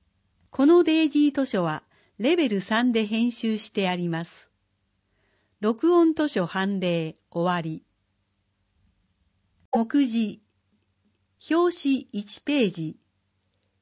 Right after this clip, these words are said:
知っておきたい親孝行、二ページ。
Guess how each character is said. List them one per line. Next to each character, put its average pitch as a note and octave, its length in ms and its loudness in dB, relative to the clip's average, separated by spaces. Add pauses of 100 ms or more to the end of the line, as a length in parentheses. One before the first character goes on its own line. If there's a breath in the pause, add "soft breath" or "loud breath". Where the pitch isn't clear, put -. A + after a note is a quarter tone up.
知 - 200 -2
っ B3 40 2
て E4 320 0
お D#4 120 2
き - 140 -16
た C4 180 2
い B3 140 2
親 C4 320 0
孝 A#3+ 280 0
行、 D#3 520 -4 (440)
二 A3+ 180 0
ペ C4+ 240 0
ー F3 40 -4
ジ。 D#3 280 -10